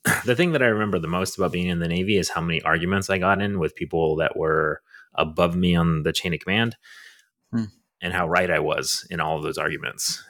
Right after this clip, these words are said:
Speaker 1: And that's basically <laughs> what, what I remember the most
Speaker 2: Hmm.
Speaker 1: because they would get mad at me, but they couldn't do anything to me about it because I was always correct.
Speaker 2: Hmm.
Speaker 1: And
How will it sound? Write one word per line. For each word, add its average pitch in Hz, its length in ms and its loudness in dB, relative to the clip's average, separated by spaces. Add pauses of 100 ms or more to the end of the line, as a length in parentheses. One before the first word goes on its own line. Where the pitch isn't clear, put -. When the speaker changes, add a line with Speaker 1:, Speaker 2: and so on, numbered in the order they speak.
Speaker 1:
And - 500 -2
that's 92 220 2
basically 104 340 2
<laughs> 98 380 -4
what, 101 120 -2 (180)
what 92 220 2
I 85 60 6
remember 85 460 0
the 78 80 -4
most 82 560 0 (880)
Speaker 2:
Hmm. 113 80 -4
Speaker 1:
because 85 480 2
they 90 120 2
would 82 120 0
get 82 160 -2
mad 113 200 4
at 80 100 2
me, 82 280 -2
but 80 120 -4
they 82 100 -8
couldn't 82 280 -2
do 95 180 -2
anything 82 560 -4
to - 120 -12
me 82 140 -6
about 78 320 2
it 69 240 -4
because 80 260 -6
I 73 80 -4
was 71 140 -6
always 71 240 -6
correct. - 480 -6 (1080)
Speaker 2:
Hmm. - 100 -4 (1040)
Speaker 1:
And 76 340 -4